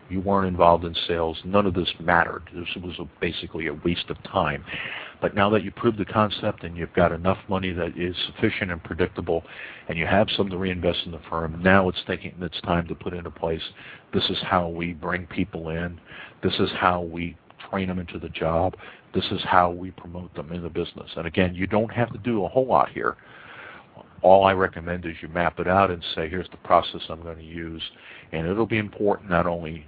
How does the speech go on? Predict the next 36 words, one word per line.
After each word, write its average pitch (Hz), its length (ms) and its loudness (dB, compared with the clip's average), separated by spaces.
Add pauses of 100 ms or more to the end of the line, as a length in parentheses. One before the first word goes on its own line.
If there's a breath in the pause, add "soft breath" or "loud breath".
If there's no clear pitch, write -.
now, 95 460 2
but 87 120 -2
in 82 120 -10
the 82 80 -8
next 82 240 -6
couple 78 260 -8
stages. 80 480 0 (880 loud breath)
The 120 80 -4
th-, - 340 -10 (160)
third 170 220 6
one, 92 200 -2
which 92 220 0 (100)
we 92 200 -4
did 98 200 4
not 113 260 4
talk - 320 4
about, - 380 0 (220)
and 90 120 -2
you're 95 120 4
gonna 120 200 4
need 107 220 0
to 104 80 -2
get 92 240 2
your 90 180 0
C - 260 0
P 92 280 0
A 92 340 8 (120)
or 78 280 -4
your, 50 500 -6
um, - 180 -4 (580 loud breath)
your 78 120 -8
comptroller 95 840 4
or 78 100 -2
however 92 560 4
you're 90 180 -2
handling 90 560 -6